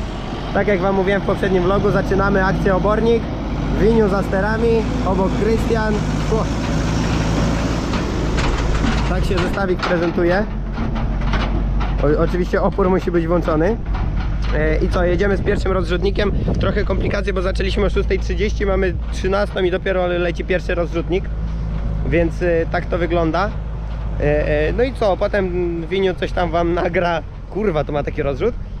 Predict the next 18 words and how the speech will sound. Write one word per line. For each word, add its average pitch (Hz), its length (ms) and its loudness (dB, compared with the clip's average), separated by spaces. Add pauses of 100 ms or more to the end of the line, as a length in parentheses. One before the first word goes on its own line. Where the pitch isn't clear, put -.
(140)
E, 135 160 0
Winiu 170 260 0
coś 175 160 -4
tam 175 140 -2
wam 160 200 0
potem 165 260 -2
nagra 156 460 -2
z - 100 -10
kabiny 160 580 -2
i 143 320 -2 (100)
z, 135 40 -2 (400)
e, 123 40 0
ładowania, 180 600 0 (220)
a 165 100 0
ja 175 120 2
sobie 160 200 -2
polatam 143 440 -2
dronem. 101 320 -4